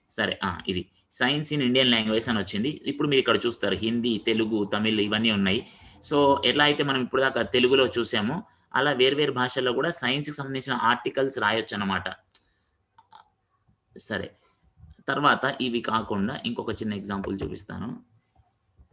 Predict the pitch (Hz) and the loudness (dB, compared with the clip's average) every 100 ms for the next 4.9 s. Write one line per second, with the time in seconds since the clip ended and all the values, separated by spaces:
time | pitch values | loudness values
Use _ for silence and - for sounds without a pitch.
0 | _ _ _ _ _ _ - 131 143 143 | _ _ _ _ _ _ -8 -4 0 2
1 | 156 170 156 123 127 135 147 143 135 131 | 4 2 0 0 0 0 0 0 0 0
2 | 131 131 117 113 160 123 117 139 135 147 | 2 2 0 0 0 2 2 2 -2 -4
3 | 139 110 107 170 156 160 143 143 139 147 | -2 0 0 -2 -4 -2 -2 -2 0 0
4 | 147 143 127 117 104 104 101 - 98 | 0 2 2 2 0 -2 -2 -2 -2